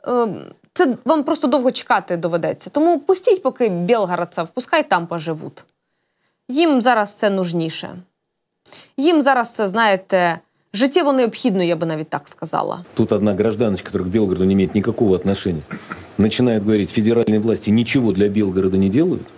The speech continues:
Speaker 2: Тут же подключается непонятно, что делающий в нашей стране украинка Монтян, который говорит, а вот в Донецке вообще ничего не делают, даже не помогают,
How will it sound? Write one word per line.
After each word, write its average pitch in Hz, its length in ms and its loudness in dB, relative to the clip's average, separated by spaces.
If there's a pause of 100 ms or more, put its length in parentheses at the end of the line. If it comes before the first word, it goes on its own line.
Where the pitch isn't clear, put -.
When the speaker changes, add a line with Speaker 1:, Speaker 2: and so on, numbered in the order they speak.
(180)
Speaker 2:
Тут 190 160 2
же 131 100 0
подключается 135 800 0 (380)
непонятно, 139 460 0
что - 120 -2
делающий 120 360 2
в 123 40 4
нашей 120 220 0
стране 120 360 2
украинка 123 520 0
Монтян, 131 520 2 (1000)
который 135 220 2
говорит, 123 180 0 (120)
а 175 120 0
вот 185 160 2
в 151 40 -4
Донецке 226 440 0
вообще 233 260 0
ничего 240 280 2
не 185 60 4
делают, 117 260 2
даже 170 200 0
не 175 100 2
помогают, 170 500 0